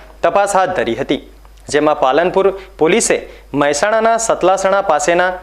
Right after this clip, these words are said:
એક ખેતરમાંથી ત્રણ અપહરણકર્તાઓને ઝડપી પાડી વેપારી અને તેના મિત્રને મુક્ત કરાવી સુલેમાની પથ્થર જપ્ત કર્યો હતો.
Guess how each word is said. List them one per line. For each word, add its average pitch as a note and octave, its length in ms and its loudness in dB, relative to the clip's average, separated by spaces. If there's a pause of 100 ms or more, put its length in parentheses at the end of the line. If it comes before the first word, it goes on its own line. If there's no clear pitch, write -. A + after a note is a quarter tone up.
(260)
એક G3 180 2
ખેતરમાંથી F3 600 2
ત્રણ F#3 320 -2
અપહરણકર્તાઓને D#3+ 920 0
ઝડપી B2 320 -2
પાડી D#3+ 300 0 (480)
વેપારી G3+ 460 2
અને G#3 160 2
તેના F#3 240 2
મિત્રને E3+ 440 0
મુક્ત D#3+ 280 0
કરાવી E3+ 440 0 (300)
સુલેમાની G#3+ 520 2
પથ્થર F#3 360 0
જપ્ત E3+ 280 0
કર્યો A#2 260 0
હતો. C#3+ 220 0